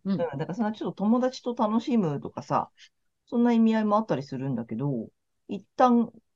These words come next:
Speaker 2: 乾杯みたいなさ、
Speaker 1: <laughs>
Speaker 2: 打ち上げみたいなさ。うん。それをみんなで分け合ってみたいな
Speaker 1: うん。
Speaker 2: ことなんだけど、で、な-、補足とアドバイスがこれなのよ。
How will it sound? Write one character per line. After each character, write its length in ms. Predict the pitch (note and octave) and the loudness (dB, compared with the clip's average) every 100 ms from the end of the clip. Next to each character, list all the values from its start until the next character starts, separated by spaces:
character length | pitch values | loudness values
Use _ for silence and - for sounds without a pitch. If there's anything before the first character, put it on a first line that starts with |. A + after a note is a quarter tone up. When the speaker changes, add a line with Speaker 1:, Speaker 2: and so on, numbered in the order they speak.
| _ _ _ _ | _ _ _ _
Speaker 2:
乾 160 | - F3+ | 2 6
杯 260 | F3 C#3+ - | 6 6 -2
み 80 | - | -14
た 80 | - | -14
い 60 | - | -16
な 80 | |
さ、 120 | - - | -16 -2
Speaker 1:
<laughs> 20 | |
Speaker 2:
打 420 | G#3+ G3+ G#3+ E3 - _ _ | 4 8 8 6 0 _ _
ち 100 | - | -4
上 80 | |
げ 240 | B2+ B2 E2 | -4 -6 -10
み 120 | - | -14
た 80 | - | -14
い 100 | F2 | -18
な 80 | - | -18
さ。 180 | - - _ _ _ _ _ | -20 -20 _ _ _ _ _
う 80 | D3 | -6
ん。 300 | C3 A2+ G#2+ - | -2 -4 -6 -10
そ 80 | - | -4
れ 80 | C4 | -2
を 100 | D#4 | 2
み 140 | G#3+ | 8
ん 40 | A3+ | 8
な 100 | B3 | 8
で 200 | E3 - | 4 0
分 140 | B2+ C#3+ | -4 0
け 100 | E3 | 0
合 40 | |
っ 60 | E3 | 0
て 260 | - B2+ F#3+ | -2 -4 -2
み 120 | D#3+ | -4
た 120 | B2 | -4
い 40 | A2 | -4
な 180 | G#2+ - | -6 -4
Speaker 1:
う 40 | |
ん。 320 | B3 A3 D3 - _ | -2 -2 -4 -10 _
Speaker 2:
こ 100 | D3 | -10
と 80 | C#3 | -4
な 100 | A2+ | -4
ん 40 | |
だ 100 | G#2+ | -4
け 80 | B2 | -6
ど、 180 | C3 A#2+ - _ | -6 -6 -18 _
で、 120 | - F#3 | -2 -2
な-、 100 | F#3 | -2
補 240 | A3 D#4 | -6 -14
足 320 | - B4+ B4+ | -8 -8 -2
と 80 | B4+ A#4+ A#4+ | 0 2 2
ア 40 | |
ド 40 | D4 | 2
バ 140 | C3+ | 0
イ 60 | C3+ | 0
ス 140 | B2 | -4
が 200 | A2+ G2 - _ | -6 -6 -12 _
こ 60 | D3 | -4
れ 80 | B2+ | -2
な 140 | B2 | -2
の 120 | G#2 - | -4 -8
よ。 140 | - | -12